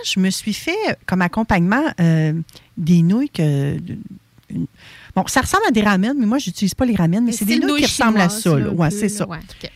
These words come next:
Speaker 1: Et je l'ai fait, je les ai fait dans un bouillon de poulet. Puis pendant que ça cuisait, j'ai fait, « Ah, s'il m'en reste, », parce que c'est sûr qu'il allait m'en rester,
Speaker 2: <laughs> «
Speaker 1: Je vais garder mon bouillon, je vais manger une nouille, comme j'avais prévu, je vais garder mon bouillon,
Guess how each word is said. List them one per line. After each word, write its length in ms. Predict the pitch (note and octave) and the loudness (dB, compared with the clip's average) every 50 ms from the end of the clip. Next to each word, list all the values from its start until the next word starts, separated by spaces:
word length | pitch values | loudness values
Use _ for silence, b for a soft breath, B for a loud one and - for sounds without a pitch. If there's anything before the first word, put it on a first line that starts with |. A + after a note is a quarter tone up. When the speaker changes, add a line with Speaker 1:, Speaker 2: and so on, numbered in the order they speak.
| b b b b - | b b b b -2
Speaker 1:
Et 220 | G#3+ G3 G#3 - | 0 0 2 2
je 120 | G3+ - G#3+ | 2 2 2
l'ai 180 | G#3 A3 C4 B3 | 4 2 2 0
fait, 200 | - - - F#3+ | -2 -4 -6 -4
je 100 | - G#3+ | 0 0
les 180 | G#3 G3+ F#3+ | 0 2 0
ai 60 | A#3 | -2
fait 140 | A3 - G4 C5+ A4 | -2 -2 -4 -4 -2
dans 200 | E4+ G#3 F3+ E3+ F3+ | 0 0 2 2 2
un 100 | F3+ F3 | 2 2
bouillon 340 | D#3+ F3 B3+ C4 F4+ G4 G#4 | 2 0 -2 -2 -4 -6 -8
de 40 | G4 - | -8 -12
poulet. 320 | - - G#3 F3+ F#3 G#3+ A3+ B B B B - | -8 -4 -2 -2 -2 -2 -4 B B B B -8
Puis 100 | - - - | -8 -4 -2
pendant 260 | C#4 C#4+ D4 C4+ E4 C5 D5+ - | 0 0 2 2 0 -2 -4 -4
que 260 | - B3+ G#3 G3 - - | -4 -2 -2 -2 -4 -8
ça 220 | - - - G3 | -12 -10 -10 -10
cuisait, 320 | F3+ - - G3 F3 C4 E4 | -10 -8 -10 -10 -10 -8 -10
j'ai 140 | - - G3+ | -10 -10 -12
fait, « 200 | - - A3+ - _ - _ _ _ _ _ _ _ _ _ _ _ | -12 -14 -16 -16 _ -20 _ _ _ _ _ _ _ _ _ _ _
Ah, 1000 | C#3+ D3 F3+ B3+ G4 A4 A4 G#4+ G4+ F4+ E4 D4+ C#4 A#3+ A3 G3+ G3 D#3+ D3+ D3+ D#3+ | -6 -4 -4 -4 -6 -8 -10 -8 -6 -4 0 0 2 2 2 2 2 2 2 2 0
s'il 260 | - - - - G4+ G#4 | -2 -4 -4 -4 -2 0
m'en 220 | D4+ G#3 E3+ D3+ | 2 2 2 2
reste, », 420 | D3 D3 F3 G4+ - - - - - _ - | 0 -2 -4 -4 -6 -10 -12 -14 -16 _ -10
parce 140 | - D#3+ - | -10 -8 -6
que 80 | F3 | -8
c'est 60 | D#3+ | -6
sûr 100 | - E3+ E3 | -6 -6 -4
qu'il 80 | - | -4
allait 120 | E3+ D#3 D3+ | -2 -2 0
m'en 140 | E3 D#3 D3 | 0 0 -2
rester, 340 | C#3 - - - - - C#4+ B3+ A#3+ G3+ B B B B | -2 -6 -10 -10 -8 -6 -6 -6 -6 -8 B B B B
Speaker 2:
<laughs> « 240 | B B B B B B B B B B B | B B B B B B B B B B B
Speaker 1:
Je 140 | - - - | -12 -8 -4
vais 120 | - D#3+ | -2 -2
garder 340 | D#3 D3+ A#3 D4+ - - - G#4+ | 0 0 0 -2 -2 -6 -8 -4
mon 120 | G4+ F4 C#4+ | 0 0 2
bouillon, 360 | G3 E3 F3 D3 E3+ F#3+ - B4+ - _ _ _ _ _ _ _ _ _ _ _ _ - - | 2 0 0 0 -2 -2 -4 -8 -14 _ _ _ _ _ _ _ _ _ _ _ _ -16 -16
je 100 | - - | -6 -2
vais 100 | D#3 C#3+ | -2 0
manger 280 | D#3 E3+ F3+ - B3+ D4 | 0 0 0 0 0 0
une 60 | E4 B3 | 0 0
nouille, 120 | G#3+ C4 A4 - A#4+ - _ _ _ _ _ _ _ _ _ | -2 -2 -4 -6 -12 -18 _ _ _ _ _ _ _ _ _
comme 120 | - F#3 F3+ | -2 -2 0
j'avais 240 | E3+ F3 D#3+ E3 D3+ | 2 2 2 0 0
prévu, 280 | - - E3+ D#3 A3 D#4 | -2 -2 -2 -2 -2 -4
je 60 | - | -4
vais 100 | - D#3 | -4 -2
garder 240 | D3 G#3 A3+ - G4 G#4 | -2 -2 -2 -4 -4 0
mon 100 | F#4 C#4+ | 0 0
bouillon, 360 | G3+ F3 F#3 D#3 F3 G#3+ D#4 | 0 0 0 0 0 0 0